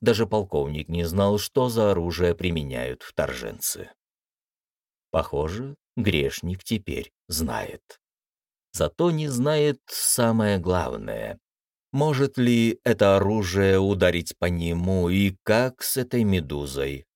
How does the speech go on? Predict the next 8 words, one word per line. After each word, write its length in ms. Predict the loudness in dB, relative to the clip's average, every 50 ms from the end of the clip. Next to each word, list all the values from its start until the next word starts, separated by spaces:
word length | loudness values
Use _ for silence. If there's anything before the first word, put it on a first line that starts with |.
| _ 0
разбираться? 880 | 2 2 2 2 0 -2 -2 -2 -2 -4 -6 -6 -6 -4 -4 -6 -10 -12 _ _ _ _ _ _ _ _ _ _ _ _ _ -6
Да 200 | -2 0 0 0
и 440 | 0 -2 -4 -6 -6 -6 -6 -8 -8
стоит 580 | -6 -6 -4 0 2 2 2 2 2 0 0
ли 100 | 0 2
вообще 460 | 4 4 4 2 2 -2 -4 -4 -4
её 320 | -4 -4 -4 -4 -4 -6 -6
трогать? 640 | -6 -6 -8 -6 -6 -8 -12 -12 -12 -16 -18 -18